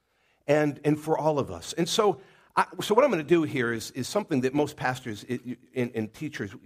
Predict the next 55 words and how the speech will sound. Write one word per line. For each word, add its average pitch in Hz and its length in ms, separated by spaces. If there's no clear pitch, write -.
find 139 260
almost 151 300
impossible 113 460
in 110 60
the 104 60
time 120 260
that 98 100
I 95 60
have, 87 480
but 165 160
I 165 60
wanna 208 200
give 170 140
it 147 60
a 123 60
shot. 101 440
But 180 120
I, 160 120
I 196 40
just 202 160
wanna 214 140
kinda 185 220
do 160 140
an 143 80
overview 143 540
of 113 100
Jacob's 143 440
life, 139 240
and 147 100
then 185 120
I 214 40
would 190 160
just 180 180
wanna 185 160
look 170 340
at - 120
some 139 180
things 151 320
that 127 100
I 120 40
believe 147 340
that - 160
God 147 200
is 139 100
speaking 151 440
to 143 160
us 135 100
today 135 260
through 127 180
this 113 120
story. 143 460
But - 120
you 226 120
remember 196 400
Jacob, 160 500